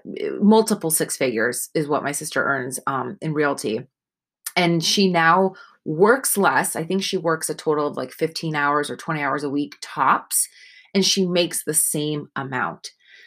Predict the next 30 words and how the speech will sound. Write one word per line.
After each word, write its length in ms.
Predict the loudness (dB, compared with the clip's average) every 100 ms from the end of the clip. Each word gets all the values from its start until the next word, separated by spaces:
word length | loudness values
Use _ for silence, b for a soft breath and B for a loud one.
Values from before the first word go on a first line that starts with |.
| b
So 120 | 2 4
she 480 | 4 6 8 8
didn't 260 | 6 4 2
have 360 | 0 2 0 0
to 100 | -4
sacrifice 800 | -2 2 0 0 -4 -2 -2 -2
anything. 540 | -2 -2 -4 -12 -12
She 300 | -10 -2 2
actually 420 | 4 2 0 -6 -4
was 160 | -4
able 360 | -4 -4 -2 -4
to 180 | -6 -12
create 500 | -8 -4 -2 -2 -4
a 40 |
reality 500 | -4 -2 -2 -2 -6
for 120 | -8 -8
herself, 580 | -6 -4 0 2 2 -2 B B B
but 120 | 4
it 120 | 4
started 760 | 4 2 2 2 4 6 4 0
with 240 | 0 -2
questioning 800 | -6 -2 0 0 -4 -4 -2 -2
the 100 | -2
reality 600 | -2 0 0 0 0 0
that 120 | -2 -4
she 160 | -2
was 200 | -2 -2
existing 540 | -6 -6 -4 -4 -6 -6
in. 280 | -8 -10 -14 B B B B B B
So 360 | 2 4 4